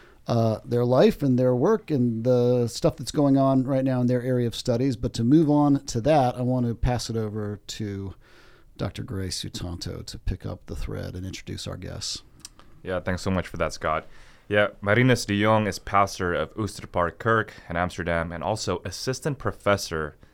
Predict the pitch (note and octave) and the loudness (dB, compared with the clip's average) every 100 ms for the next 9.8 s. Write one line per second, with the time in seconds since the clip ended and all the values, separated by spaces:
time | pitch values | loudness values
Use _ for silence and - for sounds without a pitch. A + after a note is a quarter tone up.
0 | - - G2+ F#2 - G2 G2 G2+ F#2 F#2 | -20 -8 -6 -4 -2 4 6 4 4 -2
1 | F2+ F#2+ G2 F#2 - - F2+ F#2 E2+ C#2+ | -2 0 2 0 -2 0 0 0 -4 -6
2 | C#2+ - - - - - - - F#2 F#2 | -12 -16 -20 -10 -8 -6 -8 -8 -8 -6
3 | F2 F2 E2 - E2 E2 D#2+ - D#2+ C#2+ | -2 0 -2 -6 -6 -6 -6 -8 -10 -10
4 | F2 D#2+ C#2 C2 - - - - C#2 E2 | -12 -14 -14 -14 -16 -16 -14 -14 -8 -4
5 | D#2+ - - - - - F2+ C#2+ D2+ - | -4 -6 -16 -18 -12 0 0 0 -6 -12
6 | - - - - - F#2 G#2 G#2 G2 F2+ | -20 -20 -20 -16 -12 -4 0 0 2 2
7 | F2+ - - - - - E2+ F2 - G#2 | 2 -2 -12 -20 -20 -10 -6 -6 2 4
8 | G#2+ - E2+ - G#2 F2+ F2+ G2 G2+ E2+ | 4 2 -4 -2 -4 -4 2 2 2 0
9 | - - - E2+ G#2 G#2 D#2 E2 | -4 -12 -8 0 0 2 0 0